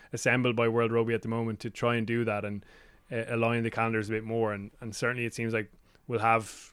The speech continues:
something in that direction anyway at the end of this, this crisis and this break for rugby, and, and that'll be brilliant as well. If we get a, um, a greater sense of the, the game actually being all on the same season and, and,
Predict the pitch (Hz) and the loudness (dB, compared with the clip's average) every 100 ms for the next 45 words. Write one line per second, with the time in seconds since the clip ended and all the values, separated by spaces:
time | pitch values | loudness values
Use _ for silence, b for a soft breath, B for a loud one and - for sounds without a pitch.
0 | _ - - 127 120 120 117 110 - 113 | _ -16 -4 -2 0 0 0 -2 0 0
1 | 113 - 110 113 107 107 107 107 120 117 | -2 -6 -4 -4 -2 -4 -6 -6 -2 -2
2 | 110 101 110 - - - b b b b | -2 -4 -6 -6 -14 -18 b b b b
3 | 120 - 123 113 110 117 113 110 107 - | -8 -4 0 2 0 -6 -6 -4 -6 -2
4 | 113 117 - 113 107 117 101 101 98 104 | 0 0 -2 -2 0 0 -2 -10 -10 -12
5 | - 117 113 113 101 117 107 104 101 107 | -10 -4 -2 -2 -4 -4 -4 -6 -4 -4
6 | 98 101 113 110 107 104 - b b b | -4 -6 -2 0 0 -4 -8 b b b
7 | b - 107 104 101 101 104 151 165 - | b -12 -8 -6 -6 -8 -10 -14 -20 -20
8 | _ - 123 139 127 143 135 131 131 120 | _ -18 -10 0 4 4 4 4 2 4
9 | 127 107 123 117 135 135 123 123 117 113 | 2 2 0 -4 -4 -4 2 2 2 -2
10 | - 110 113 113 113 110 104 110 104 - | -2 -2 0 0 0 -2 -6 -6 -6 -6
11 | 107 104 98 98 104 104 104 | -6 -6 -8 -12 -12 -12 -12